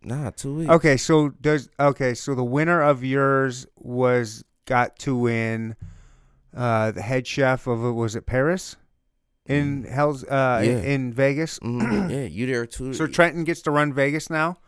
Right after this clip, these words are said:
Speaker 1: Mm-hmm.
Speaker 2: Or run, run the Paris? Or was it
Speaker 1: Yep.
Speaker 2: Gordon Steakhouse?
Speaker 1: Uh, Gordon, uh, Steak two point oh.
Speaker 2: Oh, that's, that's Inside Paris. Yeah, yeah,
Speaker 1: Yeah,
Speaker 2: yeah, yeah.
Speaker 1: uh-huh.
Speaker 2: Um, is he there now?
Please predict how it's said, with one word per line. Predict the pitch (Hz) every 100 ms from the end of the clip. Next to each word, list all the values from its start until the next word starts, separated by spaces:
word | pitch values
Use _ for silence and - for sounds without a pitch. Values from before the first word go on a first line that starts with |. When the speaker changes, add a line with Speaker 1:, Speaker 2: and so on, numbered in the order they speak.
| _
Speaker 1:
Mm-hmm. | - 120
Speaker 2:
Or | 143 143
run, | 151 147 -
run | 131 131
the | 127
Paris? | - 135 143 143
Or | -
was | 139 117
it |
Speaker 1:
Yep. | 117
Speaker 2:
Gordon | 139 127
Steakhouse? | - 127 117 98 92 - -
Speaker 1:
Uh, | - 113 101 85
Gordon, | 92 107 120 117 117 107 101 76 -
uh, | 104 95
Steak | - - 101 -
two | 117
point | - 85 85
oh. | - - _ _ _
Speaker 2:
Oh, | 131 135 131
that's, | 131 131 -
that's | 139 135 143
Inside | 135 - 117 98
Paris. | 101 98 -
Yeah, | 117
yeah, | 107
Speaker 1:
Yeah, | 104
Speaker 2:
yeah, | 110 104 104
yeah. | 98 101 _ _
Speaker 1:
uh-huh. | - 127 127 117
Speaker 2:
Um, | 110 104 104 - - - _ _ _ _
is | - 131
he | 147
there | 123 113
now? | 107 101 156